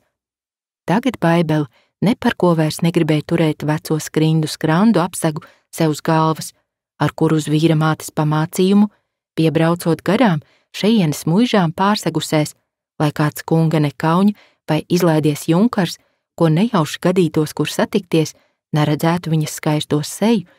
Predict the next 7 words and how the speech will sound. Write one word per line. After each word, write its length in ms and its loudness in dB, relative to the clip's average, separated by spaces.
un 80 -2
viņu 240 0
neiekārotu. 840 0
Viņa 160 4
svieda 480 0
veco 400 0
villaini 540 2